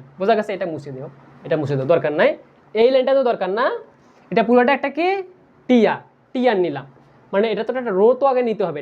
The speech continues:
টিআর এর ভেতর টিডি থাকে, টিআর নিলাম। টিআর নেওয়ার পর, আহ, এই টিআর নেওয়ার পর এখন আমাদের এর ভেতরে টিডি নিব। টিডি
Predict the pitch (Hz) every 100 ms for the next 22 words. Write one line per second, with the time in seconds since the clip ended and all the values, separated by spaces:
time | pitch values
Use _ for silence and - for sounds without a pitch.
0 | 143 208 240 277 233 262 302 269 247 269
1 | 233 240 240 _ _ _ 240 233 196 175
2 | 143 123 - _ _ _ - 247 294 311
3 | 277 277 311 311 254 269 370 _ _ _
4 | - 180 226 240 - 262 311 320 277 247
5 | 262 220 190 254 - _ 196 240 240 247
6 | 254 262 262 220 233 220 262 320 320 233
7 | 190 175 135 131 - _ _ _ 269 277